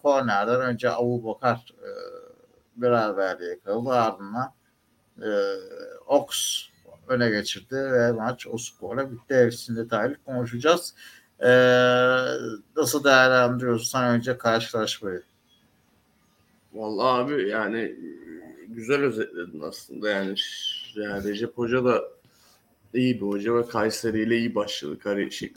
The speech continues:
Speaker 2: Kayserispor kariyerine ama yani Çağdaş Otan'ın boşluğunu şu anda tam olarak dolduramadı. Yani bu süreç belirleyecek.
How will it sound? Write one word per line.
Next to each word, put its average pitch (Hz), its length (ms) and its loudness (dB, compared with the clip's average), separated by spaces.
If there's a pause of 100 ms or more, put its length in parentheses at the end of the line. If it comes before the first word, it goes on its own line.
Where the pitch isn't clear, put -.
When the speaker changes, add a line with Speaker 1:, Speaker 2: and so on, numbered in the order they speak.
Speaker 2:
Kayserispor 104 840 -10
kariyerine 110 540 0
ama 180 380 0 (1300)
yani 110 460 2
Çağdaş 120 480 2
Otan'ın 131 400 2
boşluğunu 127 320 0
şu - 160 -2
anda 123 240 0
tam 135 180 2
olarak 170 400 2
dolduramadı. 190 560 4
Yani 113 240 6
bu 127 100 -2
süreç 156 500 -4
belirleyecek. 101 760 -4